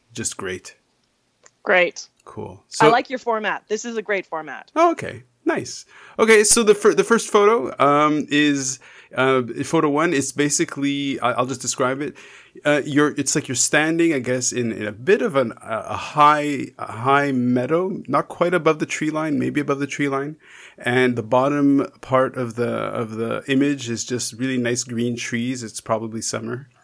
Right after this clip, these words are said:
Speaker 1: In, in the back, there are these, like, really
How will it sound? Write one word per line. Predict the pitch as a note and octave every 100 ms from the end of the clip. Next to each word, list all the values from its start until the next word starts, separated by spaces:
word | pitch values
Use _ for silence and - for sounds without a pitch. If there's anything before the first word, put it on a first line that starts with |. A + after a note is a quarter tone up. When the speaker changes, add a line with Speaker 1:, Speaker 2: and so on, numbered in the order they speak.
| _ _
Speaker 1:
In, | - B2 C3 -
in | B2 A#2+ A2+ A2+
the |
back, | G#2+ A#2+ B2 C3+ - -
there | A#2 A2+
are | A2
these, | A2 G#2+ G#2+
like, | G2+ - - - _
really | G#2+ D3 D3+ C#3+ B2 A#2